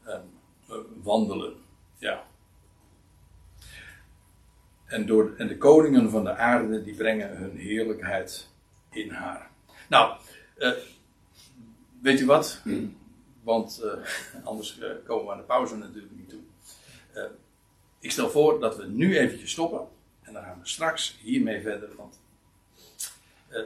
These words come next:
Speaker 1: dan wordt ook duidelijk hoe dat zit met die natieën op aarde. Want het verschil tussen de stad en de situatie op aarde, die is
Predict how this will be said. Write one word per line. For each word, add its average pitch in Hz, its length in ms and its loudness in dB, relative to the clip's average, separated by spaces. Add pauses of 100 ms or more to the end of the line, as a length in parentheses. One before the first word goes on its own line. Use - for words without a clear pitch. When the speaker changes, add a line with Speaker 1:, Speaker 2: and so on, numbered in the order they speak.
Speaker 1:
dan 135 160 6
wordt 180 180 4
ook 185 220 6
duidelijk 190 440 8
hoe 170 140 0
dat 156 200 2
zit - 200 0
met 170 140 -4
die 151 160 -6
natieën 165 720 4
op 139 260 0
aarde. 135 560 2 (240)
Want 120 160 -10
het 113 160 -16
verschil 233 560 2
tussen - 340 -6
de 101 100 -14
stad - 560 0 (280)
en 165 480 2
de 113 100 -6
situatie 127 640 0
op - 180 -16
aarde, 180 580 2 (720)
die 127 260 -6
is 135 400 -8